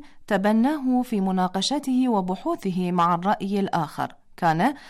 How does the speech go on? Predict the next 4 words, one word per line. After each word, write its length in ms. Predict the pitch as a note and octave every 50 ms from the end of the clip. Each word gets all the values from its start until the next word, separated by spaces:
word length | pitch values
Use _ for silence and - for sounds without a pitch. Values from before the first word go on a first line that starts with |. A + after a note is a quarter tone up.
| - - - - -
التواضع 840 | A3+ A3+ - - A3+ G3+ G3+ G#3+ G#3+ G3+ G#3 G3+ G3+ G3+ G3+ F#3 -
الصفة 500 | F#3+ G3+ - - - C#4+ C#4 - B3 B3 -
التي 380 | A#3 G#3+ G3+ G#3 A3+ - A#3+ A#3+
لازمته 840 | G#3+ G#3 G3 F#3+ F#3+ F#3+ G3+ G3+ A3+ C4+ C4+ - - A#3+ B3 B3+